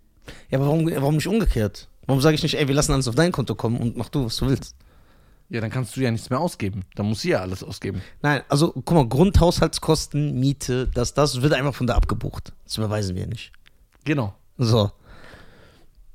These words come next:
Speaker 1: Guck mal, es gibt natürlich Situationen, jetzt ernsthaft, ne, jetzt ohne Spaß, wo ein Paar, die sind zusammen, der Mann studiert vielleicht noch, die Frau ist schon Zahnärztin. Sie verdient das Fünffache. Wenn sie dann alles übernimmt, weil sie sagt, „Ey, wir sind eins, wir sind
Speaker 2: Mhm.
Speaker 1: ein Team“,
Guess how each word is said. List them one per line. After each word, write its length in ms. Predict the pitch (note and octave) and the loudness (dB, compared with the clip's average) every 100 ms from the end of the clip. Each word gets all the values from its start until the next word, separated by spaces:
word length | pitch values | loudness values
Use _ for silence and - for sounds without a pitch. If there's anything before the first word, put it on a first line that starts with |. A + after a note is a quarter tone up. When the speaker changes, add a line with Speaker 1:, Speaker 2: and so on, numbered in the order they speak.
| - - | -10 -4
Speaker 1:
Guck 180 | - A3+ | -2 2
mal, 220 | E4+ D3+ | 4 4
es 120 | - - | 2 -2
gibt 120 | C4 | 0
natürlich 340 | C4 B3 A3+ | 0 0 -2
Situationen, 840 | F#3+ F3+ D#3 - F#3 C4 G3 G2+ G#2 - | 0 2 0 2 4 4 4 0 -4 -2
jetzt 160 | C3+ G#3 | 0 4
ernsthaft, 680 | F#3+ G#3+ - A2 - - - | 4 4 0 -4 -6 -10 0
ne, 120 | D3 | 0
jetzt 140 | D3 | 0
ohne 160 | - D#3 | 0 -2
Spaß, 340 | - A#2 G#2+ | 0 0 0
wo 120 | B2+ C#3 | -2 -2
ein 340 | D3 B2+ - - | -2 -2 -6 4
Paar, 320 | D#3 E3+ F3+ | 6 6 2
die 80 | C#3 | 0
sind 140 | D3 | -2
zusammen, 480 | - C3 E3 F#3 G#3 - - - | -2 0 2 2 0 -6 -18 -6
der 80 | D3 | 0
Mann 160 | F3 F#3 | 2 2
studiert 380 | - C#3+ G#3+ - | 2 4 2 4
vielleicht 360 | F#3+ F#3+ - | 4 4 4
noch, 220 | F3+ F3+ | 2 2
die 120 | C#3 D#3+ | 0 2
Frau 240 | F3+ F#3 | 6 6
ist 60 | - | 4
schon 200 | E3+ D#3+ - - | 0 -4 -10 -4
Zahnärztin. 840 | - D3+ C3 A#2 - - G2+ G2 - - - | 0 2 2 -2 -2 -6 -6 -8 -14 -20 -10
Sie 120 | - | -2
verdient 300 | D3+ F#3 A3 | 2 2 2
das 140 | F#3+ - | 0 0
Fünffache. 480 | F3 D3 C3 C#3 C3 | -2 -2 -4 -2 0
Wenn 100 | F3 | 2
sie 80 | |
dann 100 | F#3 | 2
alles 240 | F3 G#3 - | 2 2 2
übernimmt, 460 | D3+ D#3+ A3 D3 | 2 4 4 2
weil 100 | C3+ | 0
sie 60 | C3 | 0
sagt, 220 | D3 - | 0 0
„Ey, 240 | D3+ E3 B2 | 0 0 0
wir 100 | C#3 | -2
sind 240 | D3 D3 | -4 0
eins, 540 | D3 D#3+ C3 - - - | 2 2 0 -2 -4 -4
wir 80 | A2+ | -2
sind 100 | C3 | 0
Speaker 2:
Mhm. 60 | |
Speaker 1:
ein 140 | B2 - | 0 -2
Team“, 380 | - G3 C3+ | 2 2 4